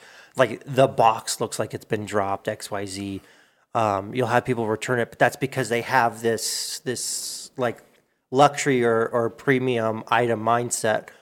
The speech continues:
when they're buying budget items, which is also another thing that's, that's really interesting. I don't know, like, pivoting just a little bit, like, bringing this back to, like, customer mindset.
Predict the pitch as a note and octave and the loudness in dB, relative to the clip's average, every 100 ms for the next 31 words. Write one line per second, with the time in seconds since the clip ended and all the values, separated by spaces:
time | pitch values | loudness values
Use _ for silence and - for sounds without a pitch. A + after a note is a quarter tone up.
0 | - A#2+ A#2 A2 A2 A2 G#2+ G#2 G2+ G2 | -6 -2 0 2 0 0 -4 -4 -4 0
1 | A2 A2+ A2+ A2+ - - - _ _ _ | 4 4 4 -2 -10 -16 -20 _ _ _
2 | C#3 C3+ B2+ C#3+ D3 D3 A#2 A2+ - B2 | 0 4 8 8 8 4 2 -2 -4 -4
3 | G#2+ A2 - - - A#2 - - - D#3 | -4 -4 -6 -6 -6 -6 -8 -12 -20 -10
4 | A#2+ C3 C#3 A#2 A#2 - A#2 G#2 - A2+ | -2 2 4 2 -4 -6 -8 -8 -8 -10
5 | A2+ _ _ _ _ _ - D3 C3 B2 | -12 _ _ _ _ _ 2 4 4 2
6 | A2+ B2 C#3+ C#3 - - _ _ _ _ | -2 0 2 2 -2 -18 _ _ _ _
7 | _ _ _ _ _ - - F#3+ G3+ G3+ | _ _ _ _ _ -12 4 6 6 4
8 | F3 - C#3+ C#3 D3+ C3 G#2+ - A#2 A#2+ | 4 4 4 6 4 4 -2 -2 -6 -2
9 | C#3 C#3 C#3 B2+ - C3+ A#2 - B2 G#2+ | -2 0 0 -2 0 0 0 -2 -4 -4
10 | A2 - - - - - B2 A2 G#2+ G2 | -6 -10 0 2 2 -4 -6 -4 -6 -8
11 | G#2 - A#2 G#2 G#2+ - - | -8 -6 -2 -2 -4 -8 -18